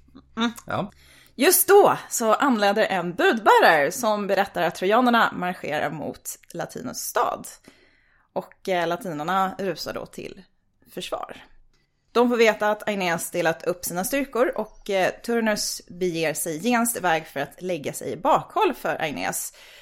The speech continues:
Speaker 3: som tar en långsammare väg genom bergen. Stadens försvar överlåts till Camilla. Eh, och Camilla är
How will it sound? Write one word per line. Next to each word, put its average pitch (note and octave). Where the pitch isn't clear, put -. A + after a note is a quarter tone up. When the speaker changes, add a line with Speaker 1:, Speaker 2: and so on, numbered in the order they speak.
Speaker 3:
som A3+
tar F3
en D3
långsammare -
väg -
genom -
bergen. A3+
Stadens B3
försvar A#3+
överlåts G3
till D#3+
Camilla. F#3
Eh, G3
och -
Camilla B3
är F3